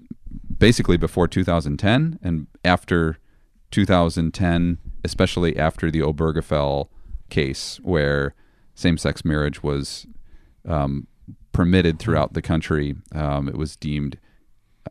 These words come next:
unconstitutional to prohibit same-sex marriage, and so essentially legalizing g-,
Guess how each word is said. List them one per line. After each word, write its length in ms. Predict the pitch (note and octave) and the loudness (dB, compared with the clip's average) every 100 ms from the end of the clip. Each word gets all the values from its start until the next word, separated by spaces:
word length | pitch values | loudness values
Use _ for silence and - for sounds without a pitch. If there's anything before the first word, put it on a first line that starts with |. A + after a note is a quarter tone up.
| - | 4
unconstitutional 920 | A2 - F#2 - D#2+ F2+ - D2+ C#2 | 4 6 2 0 -2 0 0 -2 -4
to 260 | - D#2+ C#2+ | -4 -4 -2
prohibit 600 | - D2 E2+ C#2 - - | 0 2 2 0 -2 -8
same-sex 520 | C#2 C2 - - - | -8 -8 -8 -10 -8
marriage, 360 | B1+ - - D#2+ | -8 -8 -10 -8
and 120 | C2 | -8
so 300 | - C2 A#1+ | -4 -4 -4
essentially 480 | - C2+ B1+ C#2 C2 | -8 -8 -6 -6 -2
legalizing 680 | D2+ D2+ C2 C2 - B1+ | -2 -2 -2 -4 -6 -8
g-, 80 | B1+ | -10